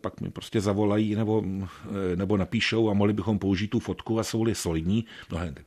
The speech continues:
no, už jsem se setkal s mnoha případy nesolidnosti ze strany velkých médií, ale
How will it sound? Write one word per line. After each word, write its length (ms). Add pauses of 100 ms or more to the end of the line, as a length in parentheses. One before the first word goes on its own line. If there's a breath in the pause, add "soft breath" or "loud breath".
(120)
no, 200
už 80
jsem 120
se 140
setkal 240
s 40
mnoha 200
případy 400 (340 loud breath)
nesolidnosti 760
ze 80
strany 300
velkých 420
médií, 360 (420 loud breath)
ale 200